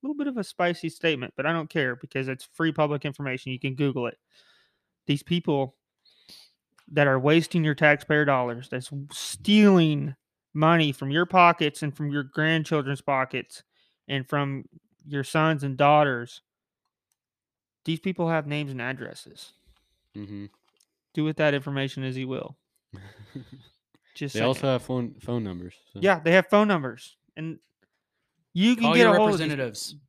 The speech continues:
Speaker 2: Yeah, you can literally, I don't know if that many people know this, you can literally call your representative
Speaker 3: You can, I mean, if
Speaker 2: and
Speaker 3: you're in,
Speaker 2: talk to them.
Speaker 3: if you're in D C, you can, you can request a, uh, meeting, wait for 'em. If it's that important to you, wait for 'em, have a meeting,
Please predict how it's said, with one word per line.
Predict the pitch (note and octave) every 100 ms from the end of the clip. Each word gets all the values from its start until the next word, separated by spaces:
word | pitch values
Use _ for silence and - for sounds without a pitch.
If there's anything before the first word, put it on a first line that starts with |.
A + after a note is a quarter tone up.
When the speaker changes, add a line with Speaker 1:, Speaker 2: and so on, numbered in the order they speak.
| _
Speaker 2:
Yeah, | - A#2 A2 F#2
you | C3 E3+
can | B3 A#3
literally, | F#3 E3 F#3 F#3 -
I | D3
don't | F3 F#3+
know | F3 F3+
if | E3+ - - _
that | C3+ C#3+
many | D3
people | C#3 D3 C3
know | A#2 C3+
this, | A#2 -
you | D3+
can | G3+ F#3+ D3
literally | C3+ D3+ D3+ C#3+
call | C3+ C3+
your | B2 A2+
representative | G#2+ G2+ G#2 G2 F2+
Speaker 3:
You | E3+
can, | G3 A3
I |
mean, | F3 E3
if |
Speaker 2:
and | C#3
Speaker 3:
you're | A#3+
in, | B3
Speaker 2:
talk | E3 F3+ -
to | -
them. | G2 F#2
Speaker 3:
if | C#3+
you're | G3
in | A#3+ E3
D | D#3+ F#3
C, | - E3+
you | F#3 F3
can, | F3 E3+ D#3 - _ _ _ _ _ _
you | D#3 E3+
can | F#3+ E3+ C#3 A#2+ _ _ _ _ -
request | D3+ - D3 D#3 -
a, | C3+ B2 A#2+
uh, | A2+ A2 G#2+
meeting, | A2+ C3+ A2+ G#2 A#2 _ _ _ _ -
wait | A#2+ D3+
for | - A#2 G2+
'em. | G2+
If | G#2+
it's | C3 -
that | C3+ C#3+
important | C#3+ E3+ B2+ C3
to | B2+
you, | A2+ A2+ - _ -
wait | C3 C3+
for | C3 A#2
'em, |
have | A2 B2 B2+ C3+
a |
meeting, | C3 B2+ A#2 G#2+